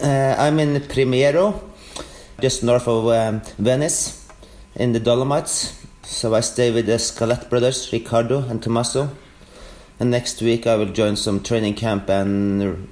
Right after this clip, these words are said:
races P V T Italy will organize. And then I will stay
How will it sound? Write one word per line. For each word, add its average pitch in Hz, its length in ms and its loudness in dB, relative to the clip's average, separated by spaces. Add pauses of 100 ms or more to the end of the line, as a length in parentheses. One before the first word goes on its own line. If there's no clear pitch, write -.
(220)
races 110 680 -2
P 113 120 -2
V 107 80 0
T 107 160 -2
Italy 110 280 0
will 113 160 2
organize. 117 760 -2
And 110 120 0
then 107 120 2
I 107 60 2
will 101 140 0
stay 101 540 0